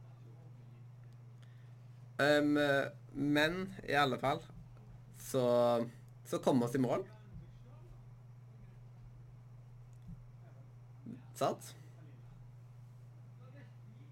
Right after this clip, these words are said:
Eh, Robin, kan du høre meg? Nei,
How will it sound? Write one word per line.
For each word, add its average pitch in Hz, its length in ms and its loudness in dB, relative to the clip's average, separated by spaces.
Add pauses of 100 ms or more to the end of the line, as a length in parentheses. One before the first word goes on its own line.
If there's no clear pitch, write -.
(400)
Eh, 131 120 2
Robin, 127 300 4
kan 147 140 0
du 135 60 2
høre 131 160 0
meg? - 160 -2 (3500)
Nei, 120 320 -2